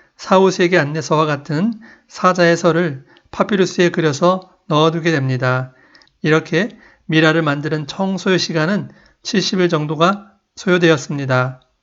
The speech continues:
고대 이집트인들은 개나 고양이 같은 동물뿐만 아니라 매, 따오기, 악어, 하마, 소 등 많은 동물들도 미라를 만들었고 그 중에서도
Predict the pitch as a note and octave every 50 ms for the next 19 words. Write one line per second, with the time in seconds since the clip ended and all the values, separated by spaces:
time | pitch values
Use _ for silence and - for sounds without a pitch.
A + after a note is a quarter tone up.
0 | _ _ _ _ _ _ _ _ - - E3+ D#3 D#3 E3+ E3+ D#3+ D3 F3 E3+ -
1 | F3+ D#3+ C#3 C#3+ E3 G3 G#3 G#3 G3+ - - _ _ _ _ - - D3+ C#3+ D3
2 | D3+ D3 - - D#3+ D#3 D#3 D#3 D3+ D#3 D3 C#3 - - D#3+ F#3 G#3 G3+ G#3 -
3 | - _ _ _ _ _ _ - - D#3 E3+ F3 F3 F3 - D#3 D#3+ E3 D3+ C#3+
4 | C3 C#3 C#3+ E3 F3 D#3+ - - - _ _ _ - C#3 C#3+ D3 D3+ D3+ D3+ E3+
5 | F3 - _ _ _ _ _ - E3 D#3+ D#3+ D#3 D3+ C#3+ D3+ E3+ A3+ B3+ - -
6 | _ _ - - C#3+ C#3+ C#3+ D#3 D3+ D3 C3+ C3+ C#3 _ - - - E3+ E3 D#3
7 | C#3+ C#3 C3 - F#3 E3 D#3 - D#3 F3 G3+ G#3 G#3 - - - - - - _
8 | _ _ _ _ _ _ - C#3 C#3 D3+ E3 E3+ E3 - E3 D#3+ D#3 D#3+ D#3+ D3+
9 | D#3+ D3 C#3+ D#3+ E3 D#3+ D3 C#3+ - _ _ _ - D3+ D#3 E3 D#3+ D#3 D#3+ E3
10 | D3+ D3 C#3+ D#3 D#3 C#3+ C3+ - - F#3 D#3 D3 D3 - _ _ _ _ _ _
11 | _ - E3 D3+ E3+ E3 D#3+ C3+ D#3 D3+ D3+ F#3 G3 G3+ G3+